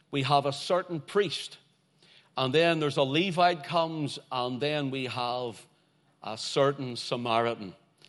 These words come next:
I love the way it says in verse thirty-three,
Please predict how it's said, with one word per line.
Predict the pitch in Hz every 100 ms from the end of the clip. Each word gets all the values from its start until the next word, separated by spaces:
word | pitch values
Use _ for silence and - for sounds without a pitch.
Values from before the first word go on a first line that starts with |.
| _ _ _
I | -
love | 139 196 180
the | 185
way | 160 156 156 151
it | 151 131
says | - 170 180 170
in | 156 139
verse | 139 147 143 -
thirty-three, | 143 135 139 - 156 165 127 92